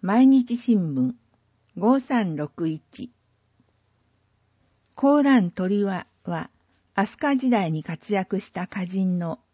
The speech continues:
額田の大君を主人公にした小説です。額田を通じて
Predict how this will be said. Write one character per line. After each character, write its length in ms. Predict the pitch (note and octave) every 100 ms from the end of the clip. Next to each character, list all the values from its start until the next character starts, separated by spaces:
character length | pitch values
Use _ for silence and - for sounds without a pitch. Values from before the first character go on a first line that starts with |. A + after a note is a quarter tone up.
| -
額 320 | F#3 C4+ C4
田 160 | B3+ A#3+
の 320 | A#3 - G3+
大 80 | A3
君 400 | - G#3 G#3 G3
を 100 | G3
主 200 | - G#3+
人 240 | B3+ B3
公 240 | A#3+ E3+
に 160 | D3+ D3
し 100 | -
た 160 | - E3
小 240 | - E3+
説 320 | - D#3+ -
で 160 | C#3+ F#3
す。 180 | - _ _ _ _ _ _ _ _ _
額 320 | F#3 G3+ B3+ B3
田 200 | B3 A3+
を 80 |
通 280 | A3+ A3 G#3+
じ 200 | G3 G3+
て 280 | - F3+ -